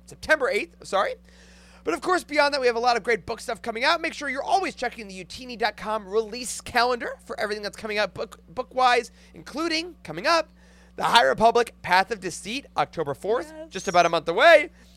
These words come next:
Speaker 1: And then about a month after that, we have The High Republic, Quest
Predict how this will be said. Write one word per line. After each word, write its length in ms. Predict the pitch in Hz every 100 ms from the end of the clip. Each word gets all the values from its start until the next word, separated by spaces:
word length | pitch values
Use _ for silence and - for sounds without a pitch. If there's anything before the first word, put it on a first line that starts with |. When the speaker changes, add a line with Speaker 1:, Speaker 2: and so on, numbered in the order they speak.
| -
Speaker 1:
And 100 | 202
then 60 | 226
about 140 | 214 202
a 40 |
month 200 | 214 208
after 220 | 196 180
that, 360 | 170 254 247 - - -
we 80 | 185
have 120 | 196
The 80 | 143
High 160 | 165
Republic, 440 | 190 175 185 185 - -
Quest 320 | - 233